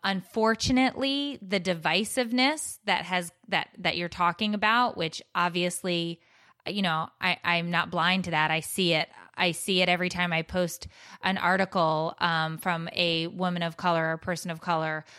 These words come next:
uh, or a Black person, or, you know, I, I see that on my site. I see when, you know, the divisiveness on my, on my Facebook page or Instagram or whatever. But I do believe that, um,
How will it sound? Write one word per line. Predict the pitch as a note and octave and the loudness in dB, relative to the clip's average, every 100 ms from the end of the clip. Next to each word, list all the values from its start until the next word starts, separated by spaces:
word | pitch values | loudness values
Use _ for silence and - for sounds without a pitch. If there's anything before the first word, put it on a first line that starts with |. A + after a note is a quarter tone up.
| - - | -20 -4
uh, | E3+ E3+ E3 D#3 - | 2 4 6 4 2
or | F3 | 0
a | E3 | 0
Black | E3+ E3 F3+ | 2 0 0
person, | F#3+ E3+ F3+ | -4 -4 -2
or, | D#3+ D#3+ - | -2 -4 -6
you | F#3+ F#3+ | -4 -2
know, | D#3+ - | -2 -4
I, | - - | -8 -4
I | F3+ | -2
see | - B3+ A#3+ | -2 0 2
that | F3+ D#3+ | 4 2
on | - F3 | 0 -2
my | D#3+ | -4
site. | D#3 - G3+ D3+ - | -8 0 0 0 -4
I | E3+ E3 | -6 -6
see | - F#3 | -4 -2
when, | E3+ E3 - F#3 | -2 -4 -6 -6
you | - F3+ | -4 0
know, | E3+ | 2
the | D#3 | 2
divisiveness | E3 E3+ E3 E3+ F3+ E3 D#3 D#3 | 2 2 2 2 -2 -2 -2 0
on | D#3+ | 0
my, | D#3+ D#3 D3 D3+ - - | 2 2 2 -2 -6 -2
on | E3 | -2
my | D#3+ C#3+ | 0 -2
Facebook | D3 G3 G3+ - - | 0 0 0 -4 -4
page | E3 D3+ D#3 E3 | -2 0 0 -2
or | D#3 D3+ - | -2 -2 0
Instagram | F#3 - E3+ D3+ | -2 -2 -2 -2
or | C#3+ | -2
whatever. | D3 E3+ G3+ D#3 D3+ - - - - _ | 0 2 2 0 -8 -10 -20 -20 -20 _
But | A#3 G#3 F#3 | 0 2 2
I | - F#3 | 0 0
do | F3+ G3+ A3 G#3 | 0 0 0 2
believe | F#3 F3+ B3 B3 E3+ D#3 D#3+ F3 _ _ _ _ _ _ _ _ - | 0 2 2 2 2 0 -4 -10 _ _ _ _ _ _ _ _ -8
that, | A3+ G#3 F#3+ F3 - - - - - _ G3+ | 0 2 2 0 -2 -12 -16 -20 -20 _ 0
um, | F#3+ F3+ E3+ | 2 2 0